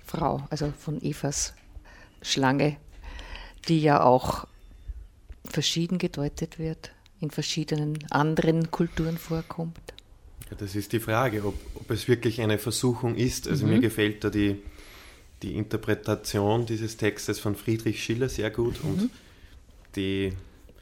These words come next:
Speaker 2: lege ich eigentlich auch immer zugrunde, wenn ich mich mit diesem Text beschäftige. Schiller geht davon aus, dass das eigentlich keine, keine freie Wahl jetzt ist. Also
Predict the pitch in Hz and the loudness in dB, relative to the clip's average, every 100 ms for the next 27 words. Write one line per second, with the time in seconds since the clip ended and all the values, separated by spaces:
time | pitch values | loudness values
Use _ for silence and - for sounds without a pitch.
0 | - - - - 101 101 90 95 - 104 | -20 -20 -10 0 2 2 2 0 0 -2
1 | 104 101 107 104 - - 113 117 113 101 | -2 0 0 0 -2 -2 2 4 4 2
2 | 101 95 - - 107 113 110 113 113 110 | 0 -2 -8 -10 -4 -4 -2 -4 -4 -4
3 | 113 110 98 - 113 113 101 - 117 113 | -2 -2 -6 -4 -6 -2 -4 -2 -2 0
4 | 113 - - - - - - - 127 131 | -2 -6 -18 -18 -18 -18 -4 2 6 6
5 | 120 120 - 92 104 127 - 95 110 110 | 6 2 2 4 4 0 2 2 2 0
6 | - - - - - - - - 104 - | -12 -20 -20 -20 -20 -20 -20 -10 -4 -2
7 | 104 - 98 107 110 - - 98 107 110 | 0 2 2 0 -4 -6 -2 0 2 0
8 | 104 - - 104 107 104 - 92 92 117 | -2 -8 -6 0 0 -2 -4 0 4 4
9 | 104 87 87 95 123 98 - - 98 92 | 4 2 -2 0 0 0 -2 -6 -6 -4
10 | - 90 98 | -8 -4 -4